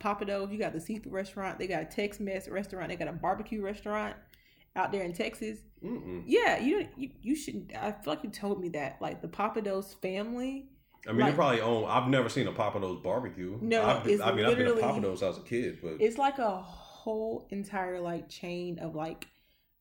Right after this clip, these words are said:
Speaker 1: pop. Like, you got Papa Do's, like, and it's not. It's called things like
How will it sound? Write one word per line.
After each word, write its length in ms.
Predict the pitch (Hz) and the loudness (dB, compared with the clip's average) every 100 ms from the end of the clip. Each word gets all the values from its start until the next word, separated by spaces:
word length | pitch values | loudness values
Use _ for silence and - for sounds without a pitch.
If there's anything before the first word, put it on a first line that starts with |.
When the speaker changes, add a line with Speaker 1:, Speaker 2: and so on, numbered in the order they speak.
| _ - | _ -8
Speaker 1:
pop. 240 | 202 - | -6 -6
Like, 180 | 170 190 | -8 -6
you 80 | 202 | -4
got 260 | 156 - - _ _ _ - | -4 -4 -10 _ _ _ -10
Papa 340 | - 214 214 | -2 -2 -2
Do's, 680 | 185 190 190 185 180 185 - | -2 0 0 0 0 -2 -6
like, 160 | - - | -10 -8
and 100 | 180 | -8
it's 140 | 175 | -2
not. 240 | - - - | -2 -2 -8
It's 80 | - | -6
called 300 | 254 - - | -6 -6 -8
things 120 | 226 | -8
like 140 | 156 | -8